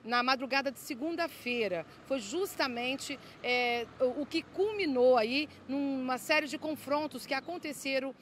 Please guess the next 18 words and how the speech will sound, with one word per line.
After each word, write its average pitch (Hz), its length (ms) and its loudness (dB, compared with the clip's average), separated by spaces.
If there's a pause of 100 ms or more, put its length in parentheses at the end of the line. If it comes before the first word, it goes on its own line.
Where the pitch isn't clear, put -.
(200)
em 311 180 0
morros 277 600 2
vizinhos 285 800 -4 (220)
ao 269 140 0
Morro 262 280 2
do 269 100 -4
Macaco, 233 600 0
onde 269 440 0 (160)
está 247 240 0
localizada 233 840 0
essa, 254 500 2 (240)
essa 240 360 0
região 247 480 -2
identificada 240 520 -4
como 254 280 -6
Biquinha. 180 640 -8 (260)
Logo 339 360 4
depois, 277 640 -2